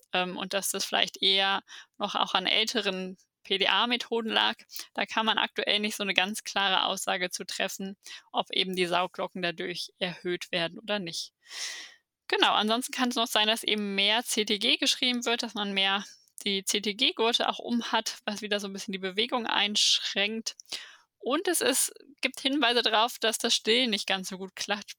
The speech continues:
am Anfang oder dass der Stillstart ein bisschen schwieriger ist, man da dann vielleicht noch mal dem Ganzen ein bisschen mehr Aufmerksamkeit und Energie schenken muss. Ähm, ist auch nicht so ganz klar, ist auch nicht so ganz klar,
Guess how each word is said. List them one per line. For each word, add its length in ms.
am 100
Anfang 420
oder 120
dass 140
der 120
Stillstart 600
ein 80
bisschen 260
schwieriger 580
ist, 220
man 160
da 80
dann 220
vielleicht 280
noch 80
mal 140
dem 160
Ganzen 280
ein 40
bisschen 260
mehr 220
Aufmerksamkeit 960
und 240
Energie 380
schenken 420
muss. 280
Ähm, 240
ist 160
auch 120
nicht 200
so 80
ganz 240
klar, 320
ist 80
auch 100
nicht 140
so 80
ganz 260
klar, 480